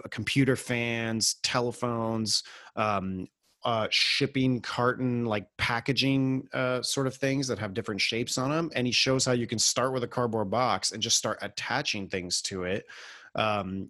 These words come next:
and then in the process of painting them over with gray, adding rust and we-, uh, weathering effects, adding little wires and stuff on the outside, and then lighting,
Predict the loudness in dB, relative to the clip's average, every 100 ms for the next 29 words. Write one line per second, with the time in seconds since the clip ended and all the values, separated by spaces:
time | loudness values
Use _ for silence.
0 | -2 0 2 2 2 0 0 2 2 2
1 | 0 0 -2 0 -2 -8 -16 -20 _ _
2 | 2 4 6 6 8 8 6 6 4 2
3 | 2 2 2 0 -4 _ _ _ -2 2
4 | 4 4 4 2 -2 0 2 4 2 0
5 | -2 -2 -2 -2 0 0 0 0 0 2
6 | 2 4 2 0 -4 -2 -2 0 0 0
7 | -2 -18 -2 2 2 4 2 4 4 6
8 | 6 4 2 2 2 2 0 0 0 0
9 | -2 -2 -2 0 0 0 2 0 0 0
10 | 2 0 -2 -8 -2 2 4 4 2 2
11 | 0 -4